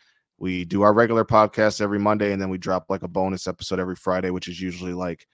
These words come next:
um, post-game audio or audio from a one-on-one that I've had recently or in the past, just something that I think helps fans get a little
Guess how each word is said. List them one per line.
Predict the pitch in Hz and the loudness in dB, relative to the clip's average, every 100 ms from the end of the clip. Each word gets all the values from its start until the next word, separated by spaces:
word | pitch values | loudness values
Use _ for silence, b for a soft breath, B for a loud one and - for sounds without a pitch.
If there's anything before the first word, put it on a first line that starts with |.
| _ _ _ _ 82 | _ _ _ _ -12
um, | 80 69 50 - _ - | -12 -12 -14 -20 _ 2
post-game | 104 98 101 95 92 87 | 2 2 0 0 0 2
audio | 98 101 98 98 98 | 6 6 6 4 4
or | 87 90 87 65 - | 2 -2 -4 -4 2
audio | 98 98 95 | 2 2 -2
from | - 95 | -2 -4
a | |
one-on-one | 92 98 95 95 95 98 95 | 0 2 0 0 -2 -2 -4
that | 95 | -4
I've | 92 | -4
had | 90 92 92 90 - _ _ _ _ | -4 -4 -4 -6 -14 _ _ _ _
recently | 110 110 - 101 101 101 | -2 -2 -2 -2 0 0
or | 95 | -2
in | 92 | -4
the | 87 | -4
past, | 98 92 92 - | -2 -2 -2 -6
just | - - | -12 -4
something | 110 104 98 | -4 -4 -6
that | 95 | -6
I | 92 | -6
think | - 90 - b b b b b _ _ - | -6 -8 -12 b b b b b _ _ -4
helps | 101 95 - - - - | 0 0 -4 -12 -14 -6
fans | 101 95 95 | -4 -2 -2
get | 101 - | -4 -6
a | 92 | -4
little | 98 92 | -2 -2